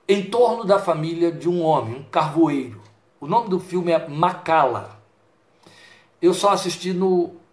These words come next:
Amazon, porque eu acho que é só o Amazon que lançou, que trouxe esse filme.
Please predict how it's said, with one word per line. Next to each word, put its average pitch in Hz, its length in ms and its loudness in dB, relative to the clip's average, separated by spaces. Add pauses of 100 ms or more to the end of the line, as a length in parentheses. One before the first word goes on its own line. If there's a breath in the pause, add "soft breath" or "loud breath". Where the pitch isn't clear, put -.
(800)
Amazon, 135 480 2 (400)
porque 147 480 -6
eu 127 100 0
acho 139 240 0
que - 60 -8
é 151 40 -4
só 175 200 2
o 165 100 4
Amazon 165 460 2
que 117 160 -16
lançou, 131 560 -4
que 139 100 -14
trouxe 147 300 -8
esse 151 160 -12
filme. 101 320 -14